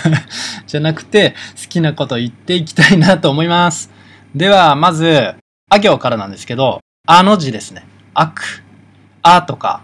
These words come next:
悪とかっていう、もういきなしね、この漢字から始めたくないんですけど、まあ、あ行だから仕方がないということで。うん。で、このあの字が、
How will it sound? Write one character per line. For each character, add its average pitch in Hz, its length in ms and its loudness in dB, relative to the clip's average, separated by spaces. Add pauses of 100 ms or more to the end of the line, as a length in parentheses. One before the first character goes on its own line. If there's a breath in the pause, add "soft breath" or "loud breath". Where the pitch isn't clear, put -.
(160)
悪 - 260 0
と - 160 -14
か - 220 -12 (380)
っ - 20 -20
て 123 80 -8
い - 20 -6
う、 107 60 -12
も 110 60 -8
う 120 40 -8
い 127 60 -10
き 190 100 -2
な 220 100 4
し 214 160 0
ね、 214 240 2 (240)
こ 156 120 -6
の 185 160 -2
漢 185 180 0
字 170 80 -6
か 185 100 2
ら 175 60 -4
始 151 220 0
め 233 120 4
た 220 140 0
く 165 80 -4
な 160 140 -2
い 220 80 0
ん 156 40 -2
で 123 100 -6
す - 100 -18
け 113 80 -10
ど、 110 320 -6 (100)
ま 156 160 -2 (200)
あ、 - 20 4
あ 185 80 2
行 185 160 2
だ 120 120 -2
か 98 100 -10
ら 98 80 -10
仕 - 120 -12
方 185 240 -2
が 180 140 4
な 170 160 2
い 147 100 0
と - 120 -10
い 113 40 -8
う 107 60 -16
こ 110 100 -12
と 117 80 -12
で。 95 240 -10 (520 loud breath)
う 127 60 -6
ん。 104 180 -6 (120)
で、 143 300 0
こ 139 140 -6
の 143 260 -4
あ 139 120 2
の 202 140 4
字 123 240 -6 (280)
が、 160 360 0